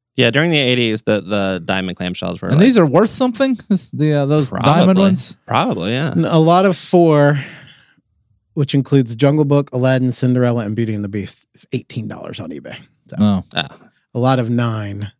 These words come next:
Speaker 3: is fourteen ninety-nine on eBay. So no. <laughs>
Speaker 2: Where's the diamond?
Speaker 3: It's on the spine.
Speaker 2: Oh,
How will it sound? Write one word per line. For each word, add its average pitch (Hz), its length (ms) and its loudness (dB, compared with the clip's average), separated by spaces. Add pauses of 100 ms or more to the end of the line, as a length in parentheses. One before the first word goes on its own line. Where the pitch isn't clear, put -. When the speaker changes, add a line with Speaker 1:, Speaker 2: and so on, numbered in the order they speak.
(180)
Speaker 3:
is 104 120 -10
fourteen - 420 -10
ninety-nine 82 440 -16
on - 80 -20
eBay. - 300 -20 (1400)
So 90 320 -10
no. 90 320 -18 (380)
<laughs> 143 60 -4 (460)
Speaker 2:
Where's 208 200 0
the 226 100 2
diamond? 113 580 0 (720)
Speaker 3:
It's - 80 -2
on 139 100 6
the 117 80 2
spine. 107 540 -6 (500)
Speaker 2:
Oh, 101 320 -2